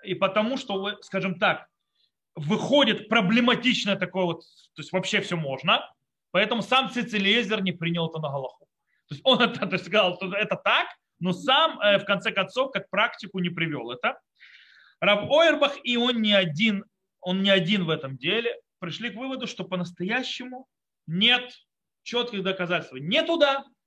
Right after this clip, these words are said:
ни сюда. Поэтому мы устражаем в обе стороны.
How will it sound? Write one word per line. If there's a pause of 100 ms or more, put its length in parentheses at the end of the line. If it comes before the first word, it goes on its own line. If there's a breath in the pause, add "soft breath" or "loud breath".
(420)
ни
сюда. (500)
Поэтому
мы
устражаем
в
обе
стороны.